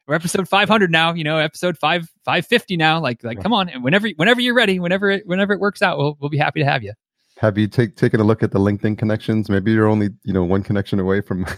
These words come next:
Speaker 2: <laughs>
Speaker 1: I, I should, and I actually, I, I, I know it 'cause he's, he's written.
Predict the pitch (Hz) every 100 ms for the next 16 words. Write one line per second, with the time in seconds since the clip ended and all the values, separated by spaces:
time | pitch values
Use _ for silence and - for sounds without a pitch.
0 | 160 135 180 - 135 - 147 160 156 151
1 | - 180 156 147 143 165 - 151 131 135
2 | 139 139 - 131 143 170 147 127 151 202
3 | 160 151 175 139 135 202 165 147 131